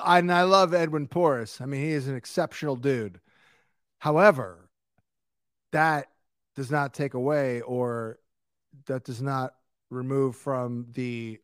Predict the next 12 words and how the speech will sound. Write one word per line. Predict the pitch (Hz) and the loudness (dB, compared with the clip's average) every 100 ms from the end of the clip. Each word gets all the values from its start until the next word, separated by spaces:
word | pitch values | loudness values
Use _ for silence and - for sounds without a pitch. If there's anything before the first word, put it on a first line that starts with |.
| 117 | -6
realm | 131 147 135 | 0 0 0
of | 113 - | -4 -8
truth | - 233 233 135 120 - _ _ _ _ _ - | -8 2 4 4 0 -8 _ _ _ _ _ -10
that | 139 - | -8 -6
there | 143 - | -6 -6
are | 143 156 | -6 -6
players | 156 156 151 143 143 - | -8 -6 -4 -4 -6 -4
who | 147 135 | -2 0
are | 131 123 120 - _ _ _ | 0 -2 -4 -8 _ _ _
prone | - 123 135 139 139 139 135 | -12 -6 -4 -2 -4 -4 -8
to | - 135 | -8 -10
injury. | 127 135 117 117 92 80 - | -6 -6 -4 -6 -8 -14 -20